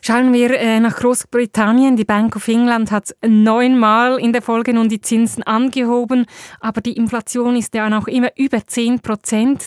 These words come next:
Zugleich geht's abwärts mit der Wirtschaft. Also dort die, die Theorien aus dem Lehrbuch gehen da gerade gar nicht auf.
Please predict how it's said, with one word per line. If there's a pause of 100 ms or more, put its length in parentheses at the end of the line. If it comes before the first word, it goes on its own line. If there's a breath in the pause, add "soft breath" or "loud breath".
Zugleich
geht's
abwärts
mit
der
Wirtschaft. (360 loud breath)
Also
dort (120)
die, (160)
die
Theorien
aus
dem
Lehrbuch
gehen
da
gerade
gar
nicht
auf.